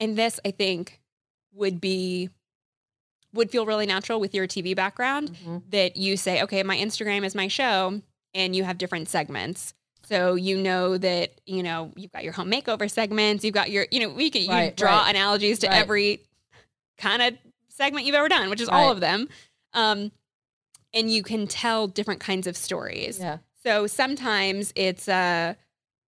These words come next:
Speaker 1: "Hey, look at this beautiful home." Sometimes it's, um, you know, doing different tour. You're, like, showing a buyer around and they go into another
Speaker 2: Yes.
Speaker 1: room and you
Speaker 2: Yeah.
Speaker 1: say, "Hey guys, real quick, I'm here in East Nashville looking at this home. I just wanted to show you,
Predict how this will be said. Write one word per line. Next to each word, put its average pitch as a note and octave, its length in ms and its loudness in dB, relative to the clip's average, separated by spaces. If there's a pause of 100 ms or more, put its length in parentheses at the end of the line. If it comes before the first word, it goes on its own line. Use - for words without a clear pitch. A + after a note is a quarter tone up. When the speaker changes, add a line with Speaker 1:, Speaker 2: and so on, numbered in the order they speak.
(160)
Speaker 1:
"Hey, A3+ 160 -2
look F#3+ 180 -2
at G3+ 60 -6
this G3 140 -4
beautiful F3+ 400 0
home." E3 440 0
Sometimes A#3+ 600 0
it's, F3+ 380 -2 (300)
um, F3+ 520 -4 (520)
you G#3+ 140 2
know, F3+ 180 0 (440)
doing G3+ 400 0
different G3 360 0
tour. A3+ 240 2
You're, F#3+ 260 0
like, F3 160 -2
showing F#3+ 320 -2
a F#3+ 60 -2
buyer F#3+ 420 0
around E3+ 440 -2
and F3+ 160 -2
they F3+ 100 0
go F#3 120 -2
into F#3 160 -4
another F#3 220 2
Speaker 2:
Yes. F3+ 100 -2
Speaker 1:
room G3 340 0
and F#3 120 -2
you F#3+ 80 2
Speaker 2:
Yeah. F#3 40 4
Speaker 1:
say, E3+ 280 -2
"Hey A3+ 200 -2
guys, G3 260 -2
real G#3 100 -2
quick, G3+ 260 -2
I'm F3+ 160 -2
here F#3+ 260 -2
in F#3 180 -2 (380)
East F3 160 -6
Nashville A3+ 360 0
looking F3+ 260 0
at E3 80 -4
this F#3+ 140 -2
home. G#3 180 0
I F3+ 80 2
just F#3+ 240 -2
wanted G3+ 140 -2
to F#3 60 -2
show F#3+ 180 -2
you, E3+ 240 -2